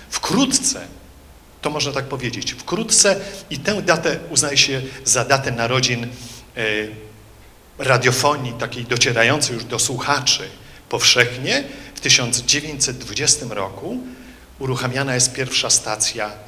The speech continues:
w Pittsburghu w Stanach Zjednoczonych. Do Europy dociera to kilkanaście miesięcy później. Tak naprawdę to, to zależy, czy się uważa, że sygnał próbny, czy sygnał stały. W tysiąc dziewięćset dwudziestym drugim roku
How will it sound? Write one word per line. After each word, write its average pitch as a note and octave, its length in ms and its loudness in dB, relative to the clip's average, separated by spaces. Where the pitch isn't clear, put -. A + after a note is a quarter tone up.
w - 80 -12
Pittsburghu C3 840 -2
w - 60 2
Stanach G#2 300 -2
Zjednoczonych. - 640 -12
Do B3+ 160 2
Europy A3 400 8
dociera D3 420 2
to A2+ 200 -6
kilkanaście G#2 600 -6
miesięcy - 380 -4
później. E3+ 400 -6
Tak D3 140 -2
naprawdę D3+ 460 0
to, C3+ 320 -4
to D3+ 100 4
zależy, C#3 380 8
czy - 120 2
się C3+ 140 2
uważa, A#2 400 2
że A#2 120 0
sygnał B2 380 4
próbny, C#3 500 -2
czy - 140 0
sygnał G#2 340 0
stały. C3+ 420 4
W - 40 -14
tysiąc C3 260 0
dziewięćset C#3 380 -2
dwudziestym B2+ 460 0
drugim A#2 260 -8
roku A2+ 380 -4